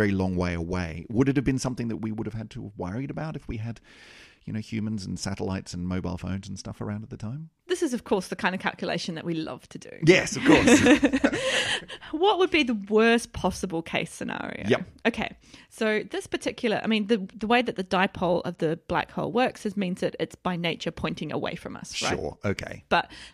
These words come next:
Speaker 2: let's just pretend.
Speaker 1: Okay.
Speaker 2: And let's pretend it pointed directly towards us.
Speaker 1: Sure. Let's, let's assume that we are right in the path of this thing, that it tipped over, that the big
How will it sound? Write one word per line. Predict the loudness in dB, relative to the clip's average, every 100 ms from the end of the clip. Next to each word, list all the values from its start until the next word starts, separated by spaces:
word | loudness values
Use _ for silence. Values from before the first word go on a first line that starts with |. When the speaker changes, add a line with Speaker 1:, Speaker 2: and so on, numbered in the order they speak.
| -6
Speaker 2:
let's | -4 -4 -10 -10
just | -10 -8
pretend. | -6 -4 -4 -2 -2 -2
Speaker 1:
Okay. | -2 2 2 0 -2
Speaker 2:
And | 0
let's | 0
pretend | -2 -10 -2 0 0
it | -2
pointed | -2 -2 -2 -6
directly | -4 -4 -6 -10
towards | -8 -8 -10 -10
us. | -6
Speaker 1:
Sure. | -4 -4 -8 4
Let's, | 6 6 4 4
let's | 4 4
assume | 2 2 2 2 2
that | 2 2 2
we | 0 2 4
are | 4 2 0 0 -4 -10 -2
right | 2 2 2
in | 0
the | -2
path | -2 -4 -6
of |
this | -8
thing, | -6 -4
that | -2
it | -2
tipped | 0 0 2
over, | 2 2 -2 -4
that | -2
the | 0
big | -2 -4